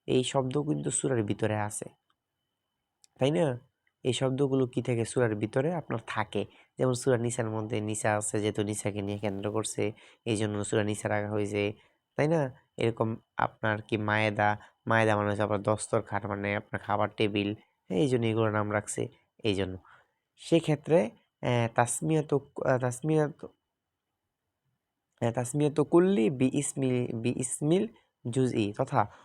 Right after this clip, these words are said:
অংশ দিয়ে সমগ্রের নামকরণের প্রয়োগ দেখা যায়। মানে একটা অংশ দিয়ে বোঝা যায় যে এইটার মধ্যে কী নিয়ে আলোচনা করা হয়েছে। যেমন আপনি নিসা বললে বুঝবেন এটার মধ্যে কিন্তু নারী সংক্রান্ত অনেক বিষয় এখানে রয়েছে, তাই না? তো এই জন্য বলতেছে যে,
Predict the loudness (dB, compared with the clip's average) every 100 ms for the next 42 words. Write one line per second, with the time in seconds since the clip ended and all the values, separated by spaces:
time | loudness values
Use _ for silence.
0 | _ _ 8 8 6 0 2 4 4 4
1 | 2 0 0 0 0 0 0 2 2 0
2 | 0 0 2 0 2 4 4 2 2 0
3 | -2 -4 -8 -18 -20 -4 -2 0 -2 2
4 | 4 4 0 -2 4 4 4 4 4 4
5 | 2 2 2 0 -2 -2 -4 -2 0 2
6 | 0 -2 -4 -4 0 0 0 -4 -10 -12
7 | -20 _ -2 0 0 -2 0 2 2 4
8 | 2 4 2 2 -2 -2 -4 -2 -2 -4
9 | -2 -4 -4 -10 _ 0 0 0 -2 -2
10 | -2 -2 0 0 0 -2 -2 -2 -2 -4
11 | -4 -4 -4 -6 -2 0 0 -2 -4 -12
12 | _ 0 2 2 2 2 0 0 -2